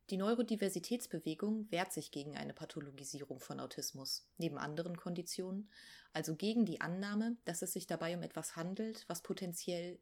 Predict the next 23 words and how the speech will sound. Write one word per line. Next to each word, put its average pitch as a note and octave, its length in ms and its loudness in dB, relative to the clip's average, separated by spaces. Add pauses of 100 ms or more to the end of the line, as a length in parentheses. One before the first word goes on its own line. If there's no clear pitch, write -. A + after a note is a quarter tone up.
(120)
repariert F3 640 -2
werden C3 260 -6
kann D#3 440 -6
und D3 280 -4
muss. D#3+ 400 -2 (760)
Lange A3 280 4
Zeit F3+ 420 0
galt F3 200 2
es G#3+ 100 -2
als E3 180 0
Erfolg, F#3+ 540 0 (140)
wenn F3 100 -2
autistische F#3+ 500 -2
Kinder G3 300 0
es F3+ 120 -4
geschafft - 420 -4
haben, A3+ 400 -4
unter E3+ 180 -4
neurotypischen D#3 760 0
Kindern D#3+ 500 -4
nicht - 220 -4
mehr F3+ 140 -4
aufzufallen. C3 640 -6